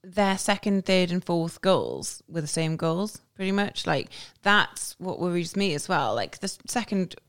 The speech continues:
I was just astonished at because we just had no defenders anywhere near the goal, and it was just, it was just a mess. But it, there was no reaction from our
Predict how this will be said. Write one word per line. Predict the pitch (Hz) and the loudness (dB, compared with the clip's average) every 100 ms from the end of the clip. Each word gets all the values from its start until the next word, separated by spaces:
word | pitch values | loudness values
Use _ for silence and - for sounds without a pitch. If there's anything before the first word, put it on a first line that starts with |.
| 127 - _ _ _ - | -20 -20 _ _ _ -10
I | 165 | -6
was | 170 | -4
just | 170 175 | -4 -6
astonished | 170 180 160 160 - | -2 -2 0 -2 -4
at | - | -6
because | 160 - - | -8 -10 -8
we | 160 | -6
just | 160 | -6
had | - 165 | -4 0
no | 175 165 160 | 4 4 2
defenders | 160 160 151 147 - | 0 -2 -2 -6 -4
anywhere | 160 165 151 143 | 0 2 2 0
near | 151 151 143 | 0 0 -2
the | 135 | -2
goal, | 143 113 82 - - - _ _ _ - | -2 -2 -2 -6 -8 -20 _ _ _ -2
and | 170 160 151 151 - - _ _ _ _ | 0 0 -2 -2 -4 -6 _ _ _ _
it | 180 131 | 0 0
was | 165 | -2
just, | - 156 - | -4 -8 -4
it | 175 | -2
was | 147 - | -2 -2
just | 156 165 | -2 2
a | |
mess. | 170 160 - 165 - - - - _ - | 2 2 0 -8 -10 -10 -18 -20 _ 0
But | 185 - - - _ _ _ - | 2 2 -4 -10 _ _ _ -16
it, | 110 _ _ _ _ | -16 _ _ _ _
there | 175 196 | 0 2
was | 185 180 | 4 4
no | 190 190 196 | 4 6 4
reaction | 180 185 175 - - 185 175 | 4 4 4 2 -4 -2 -2
from | - 175 170 | -2 -2 0
our | 165 160 | 2 2